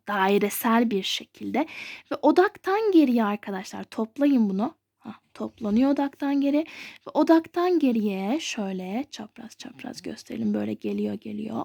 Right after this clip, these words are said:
Odakta toplanıyor. Toplandı odakta. Odaktan toplanıp arkadaşlar, odaktan ne yapıyor?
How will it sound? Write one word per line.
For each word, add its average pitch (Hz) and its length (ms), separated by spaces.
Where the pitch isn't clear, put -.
Odakta 208 420
toplanıyor. 233 800
Toplandı 208 520
odakta. 220 680
Odaktan 320 580
toplanıp 226 520
arkadaşlar, 202 480
odaktan 254 640
ne 247 40
yapıyor? 294 760